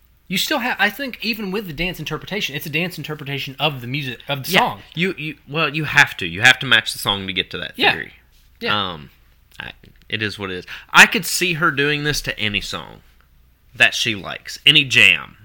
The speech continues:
Speaker 1: Mm-hmm.
Speaker 2: right? Whatever her jam is, this is how she dances when no one's watching and she's hanging out. So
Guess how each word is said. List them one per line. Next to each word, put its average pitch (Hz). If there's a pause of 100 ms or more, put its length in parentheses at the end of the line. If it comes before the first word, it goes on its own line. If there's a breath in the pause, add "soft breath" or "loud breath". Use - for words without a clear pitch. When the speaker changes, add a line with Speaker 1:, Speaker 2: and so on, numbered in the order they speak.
(120)
Speaker 1:
Mm-hmm. 147
Speaker 2:
right? 107 (240)
Whatever 127
her 131
jam 120
is, 120
this 120
is 107
how 113
she 110
dances 101 (340 loud breath)
when 110
no 104
one's 101
watching 92 (260 soft breath)
and 101
she's 101
hanging 92
out. -
So 104